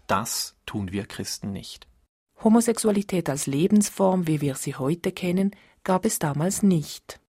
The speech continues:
Speaker 1: Früher war das überhaupt nicht denkbar, nicht mal im Mittelalter. Also von daher wär's völlig falsch,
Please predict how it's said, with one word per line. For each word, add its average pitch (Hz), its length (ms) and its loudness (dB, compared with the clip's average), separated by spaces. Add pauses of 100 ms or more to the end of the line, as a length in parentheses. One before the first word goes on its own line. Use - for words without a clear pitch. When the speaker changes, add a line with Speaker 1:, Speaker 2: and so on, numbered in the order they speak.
(120)
Speaker 1:
Früher 147 300 6
war 110 80 0
das 110 140 -4
überhaupt 98 420 -2
nicht - 240 -4
denkbar, 143 340 0
nicht 165 160 0
mal 127 120 0
im 120 60 0
Mittelalter. - 640 -4 (600)
Also 110 140 -2
von 120 120 4
daher 123 280 6
wär's 113 180 0
völlig 160 460 0
falsch, - 540 0